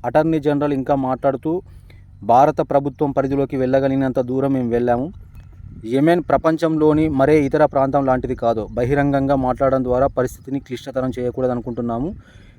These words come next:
మేము ప్రైవేట్ స్థాయిలో ప్రయత్నిస్తున్నాం. ఇదంతా అక్కడి కొంతమంది షేకులు మరియు ప్రభావవంతమైన వ్యక్తుల ద్వారా జరుగుతోంది. ప్రభుత్వం చెప్పింది ఏమిటి? కేరళ ప్రభుత్వం పరిస్థితిని క్లిష్టతరం చేయకూడదని, నిమిషా ప్రియను ఉరి తీయకుండా కాపాడడానికి అన్ని ప్రయత్నాలు చేస్తోందని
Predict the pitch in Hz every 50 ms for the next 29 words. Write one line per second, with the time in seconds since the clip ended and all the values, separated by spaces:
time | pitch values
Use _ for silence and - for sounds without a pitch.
0 | - - 131 139 143 147 143 131 - 147 139 147 151 170 165 - - - - 143
1 | 139 143 143 147 139 - 139 135 127 - 147 139 - - - 120 113 101 95 -
2 | 139 127 139 139 143 131 151 151 143 127 - 147 131 127 - 131 131 131 131 131
3 | 131 139 135 123 - - 139 143 139 - 151 147 139 135 131 131 135 139 - -
4 | 127 123 131 131 131 131 131 127 127 127 131 127 127 123 123 120 - - 147 135
5 | 123 127 123 123 117 120 117 117 113 - 117 107 98 95 - - - - - -
6 | - - - - - - - - - - - - - - - - - - 131 131
7 | 135 143 135 - 165 151 127 - 139 - - 151 139 123 120 110 101 - - -
8 | - - - - 147 156 165 170 175 160 - 160 156 151 151 139 160 160 160 143
9 | 156 135 135 - - 139 151 151 156 147 - - 131 - - 156 139 147 147 143
10 | - 143 135 135 131 143 139 135 135 135 147 143 135 131 135 135 - 160 147 -
11 | 151 147 139 143 139 131 131 135 - 147 143 143 131 - 143 135 135 131 - -
12 | 123 123 - 135 135 127 131 131 127 123 147 151 170 180 - - - - - -
13 | - - - - 117 135 147 143 - 139 135 131 123 143 139 131 - 135 135 127
14 | - - 135 127 127 139 151 156